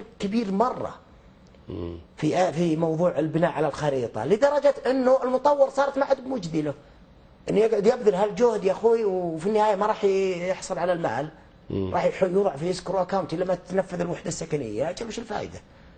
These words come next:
Speaker 2: مم.
Speaker 1: أنا باخذه عشان أموّل
Speaker 2: مولى.
Speaker 1: فيه الوحدة، بنائها. إذا كان بيغلق على، عليه وبيكون لا يبقى لدى بنك، فما هو بمجدي. ليه؟ أنا شو، وش، وش استفدت أنا أساسًا إني أبيع على الخريطة؟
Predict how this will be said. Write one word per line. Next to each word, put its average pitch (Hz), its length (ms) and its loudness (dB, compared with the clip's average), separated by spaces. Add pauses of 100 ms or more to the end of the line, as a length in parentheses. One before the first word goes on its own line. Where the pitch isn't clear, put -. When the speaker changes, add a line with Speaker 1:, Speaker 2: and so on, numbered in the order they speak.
(200)
Speaker 2:
مم. 90 300 -8
Speaker 1:
أنا 277 100 6
باخذه 277 280 4
عشان 240 300 2 (640)
أموّل 254 180 6
Speaker 2:
مولى. 262 340 2
Speaker 1:
فيه 247 80 4
الوحدة، 226 640 2 (300)
بنائها. 175 800 0 (1160)
إذا 302 120 4
كان 269 220 4
بيغلق 240 520 2
على، 202 320 0
عليه 202 680 2
وبيكون 170 720 -2
لا 202 140 2
يبقى 190 360 -2
لدى 185 240 -2
بنك، 196 320 -4 (600)
فما 269 400 2
هو 247 40 -4
بمجدي. 196 580 -4 (520)
ليه؟ 139 300 -2
أنا 139 140 -4
شو، 202 160 2
وش، 220 160 -2
وش 202 320 0
استفدت 269 480 2
أنا 196 320 0
أساسًا 185 440 0
إني 170 220 -2
أبيع 175 240 -2
على 170 100 0
الخريطة؟ 165 560 -6